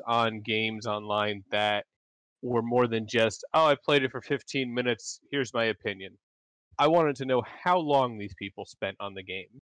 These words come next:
So, I'm committing to spending at least thirty hours on a game, thirty hours or beat it. If I beat the game and there's no, like, side content or extra multiplayer stuff,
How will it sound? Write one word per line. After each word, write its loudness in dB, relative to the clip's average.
So, 2
I'm -2
committing 2
to -6
spending -2
at 0
least -2
thirty 2
hours 4
on 2
a -2
game, -4
thirty 2
hours 4
or 2
beat -2
it. -12
If -2
I 4
beat -4
the 0
game -2
and -4
there's -2
no, 2
like, 0
side 0
content -4
or -2
extra -2
multiplayer -2
stuff, 0